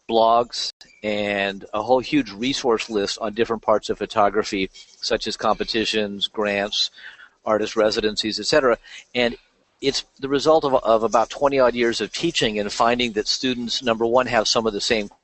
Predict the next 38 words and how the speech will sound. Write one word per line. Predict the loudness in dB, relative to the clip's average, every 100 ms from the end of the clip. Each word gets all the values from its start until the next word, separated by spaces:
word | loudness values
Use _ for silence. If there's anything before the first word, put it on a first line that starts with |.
| _ _ _
questions. | 2 2 -2 -4 -2
So | -2 -2 -6 _ _ _
the | 0
resource | 0 2 2 2
list | 0 -2
is | -4
a | -2
place | 0 0
where | -2
you | -4
can | -2
get | -2 0
those | 0 2
answers. | 2 2 0 -2 -8 -20 _ _ _ _ _ -2
And | 0 0
the | -2 _
podcasts | 2 2 2 0 2
and | 2
the | 0
blogs | 2 4 4 4 2 -4 -8
are | -4 -2
small | -2 -2 -2 2 4 6 4 2 -4 _ _ _ _ _ _
lessons | 0 2 4 2 -2 -8 -12 -12 _ _ _ _ _
on | 2 2 2
things | 0 0 -2
that | -8
students | -4 -4 -4 -8 -4 2
ask | 2 4
over | 2 2
and | 2
over | 0 0 -2
in | -4 -10 -2
classes. | 2 2 2 -4
And | 0
I | 2
find | 2 2 2 4
that |
after | 2 2 2 0